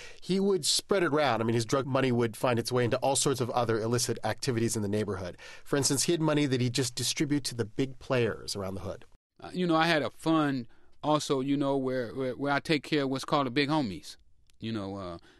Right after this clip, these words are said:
Speaker 2: these are the guys that, when I grew up, were the shot callers, the guys that ran the neighborhood. And, and, you know, I took care of 'em. In my neighborhood, anybody, uh, can get killed at any time.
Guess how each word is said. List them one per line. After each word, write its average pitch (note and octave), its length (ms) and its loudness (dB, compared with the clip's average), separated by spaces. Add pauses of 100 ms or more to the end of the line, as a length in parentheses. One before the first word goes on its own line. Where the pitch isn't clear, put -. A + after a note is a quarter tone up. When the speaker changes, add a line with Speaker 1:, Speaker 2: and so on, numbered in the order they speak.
(120)
Speaker 2:
these C3+ 200 0
are C3+ 60 -2
the B2 80 -4
guys C3 420 0
that, A#2 220 -4
when A#2+ 140 -2
I C#3+ 160 2
grew B2+ 300 -2
up, B2+ 240 0
were A2+ 240 -2
the G2+ 200 -10
shot B2+ 320 0
callers, B2+ 600 0
the G#2+ 80 -4
guys A#2+ 360 -2
that A2 120 -6
ran A#2 220 -2
the A2 60 -2
neighborhood. B2 600 -6 (400)
And, A2+ 400 -6
and, A2 400 -8 (120)
you C3 120 -6
know, C3 100 -4
I C3 80 -4
took D3+ 200 -6
care D#3 200 -6
of F2+ 120 -8
'em. - 80 -16 (180)
In A#2+ 120 -4
my D3 200 6
neighborhood, C3+ 500 0
anybody, C3 720 2 (600)
uh, A#2 560 -4
can C3 160 -2
get B2+ 160 -4
killed C3+ 280 0
at A#2+ 80 -2
any B2+ 180 -2
time. A#2 360 -6